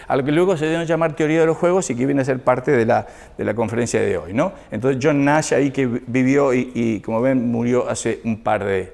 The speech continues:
un par de años. Entonces vamos a tratar de explicar un poquito qué es la teoría de los juegos. Bueno, la teoría de los juegos,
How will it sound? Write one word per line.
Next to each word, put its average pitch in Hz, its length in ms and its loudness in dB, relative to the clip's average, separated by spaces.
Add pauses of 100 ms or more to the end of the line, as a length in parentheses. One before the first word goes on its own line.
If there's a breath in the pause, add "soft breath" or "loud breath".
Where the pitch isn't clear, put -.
un 101 120 -8
par 107 180 0
de 92 100 -2
años. 90 380 -12 (300 loud breath)
Entonces 240 240 0
vamos 294 200 4
a 240 60 4
tratar 170 420 2 (300 loud breath)
de 147 80 0
explicar 160 400 0
un 196 140 0
poquito 147 420 0
qué 320 200 2
es 240 80 2
la 175 180 4
teoría 139 340 4
de 123 60 2
los 110 140 0
juegos. 92 520 -6 (220 loud breath)
Bueno, 262 160 4
la 220 100 2
teoría 269 220 0
de 294 60 2
los 247 100 2
juegos, 226 520 2